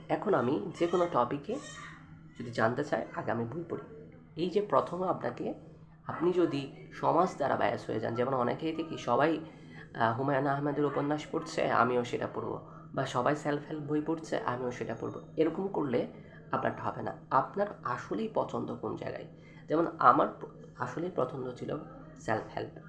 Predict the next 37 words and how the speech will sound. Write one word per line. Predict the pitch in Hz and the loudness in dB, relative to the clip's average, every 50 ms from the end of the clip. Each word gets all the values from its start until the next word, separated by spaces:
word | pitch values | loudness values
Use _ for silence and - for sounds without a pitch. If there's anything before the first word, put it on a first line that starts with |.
| - - - - - - - - - - - | -18 -18 -18 -18 -18 -18 -18 -20 -20 -14 -8
আমি | 127 117 120 120 | -6 -6 -4 -2
প্রথমে | 151 - - 139 147 143 | -2 -2 -2 -2 -4 -6
সেলফ | - - 123 123 123 - - | -4 -2 -2 -2 -2 -2 -4
হেল্প | 143 - - - - - | -6 -6 -8 -8 -4 -2
এবং | 123 117 110 110 | 0 0 0 0
মোটিভেশনাল | 107 107 - - 156 151 - 151 147 139 127 | 0 0 -2 -2 -4 -4 -2 -2 -2 -2 -2
বই | 120 117 113 110 - | -2 -2 -4 -4 -4
পড়া | - 120 120 110 | -4 -4 -4 -4
দিয়ে | 123 123 117 | -4 -4 -6
শুরু | - - - 127 | -6 -8 -8 -8
করি | 113 - - - 226 302 - - - - - - - - - - | -6 -4 -2 -2 -2 -4 -6 -10 -16 -20 -20 -20 -20 -20 -20 -16
এবং | - 110 110 110 110 | -10 -6 -6 -4 -4
ধাপে | 117 117 - - | -6 -6 -6 -6
ধাপে | - 120 117 - - - - - - - - - | -8 -8 -8 -8 -8 -10 -10 -12 -16 -18 -8 -4
তারপরে | - 104 - - - 104 104 | -4 -2 -2 0 0 0 0
একটা | - - - - - - - - - - | 0 -2 -6 -14 -16 -18 -16 -12 -10 -10
একটা | 104 - 120 | -8 -8 -6
প্রসেসে | 117 - 101 101 - 117 - - | -4 -4 -4 -4 -4 -4 -4 -2
আমি | - - - - - - | -2 -2 -4 -6 -4 2
আগাই। | 123 110 101 - - - - - - - - - - - - | 2 2 4 2 0 -6 -10 -12 -14 -16 -16 -16 -10 -4 -2
এবার | 123 120 113 | 4 6 8
আপনাকে | 120 117 - 127 123 127 - - - | 8 8 6 2 0 0 2 2 2
আপনার | - - 120 117 117 - | 2 2 2 0 0 0
আইডেন্টিটি | 120 117 113 117 127 147 151 151 151 - 156 | 0 0 0 0 0 -2 -4 -4 -4 -4 -4
অনুযায়ী, | 151 151 151 - 185 | -4 -4 -4 -6 -6
আপনার | 160 127 117 117 117 | -4 -2 -4 -2 -2
পছন্দ | 117 113 - 120 117 113 | -2 -2 -2 -2 -2 -2
অনুযায়ী | 117 117 117 127 - | -2 -2 0 -2 -2
সাজিয়ে | - - 113 107 113 113 | -2 -2 -2 -2 -2 -2
নিতে | 113 117 117 - 120 | -6 -6 -10 -10 -10
হবে। | 120 - - - - - - - - - - - - - - - - - - - - | -12 -12 -12 -16 -18 -20 -20 -20 -20 -20 -20 -20 -20 -20 -20 -20 -20 -20 -20 -16 -10
তাহলে | - 104 120 123 117 | -8 -4 -2 0 2
আমি | 113 117 110 - - | 2 2 2 0 0
পুরো | 123 123 120 | 2 2 2
ভিডিওটাকে | 117 120 117 117 117 113 110 - 110 107 110 | 4 2 0 0 0 -2 0 -2 -2 0 2
আরেকবার | 110 107 104 104 - 104 | 2 2 2 0 -4 -6
সামারি | - - 117 110 110 104 | -6 -6 -6 -4 -4 -4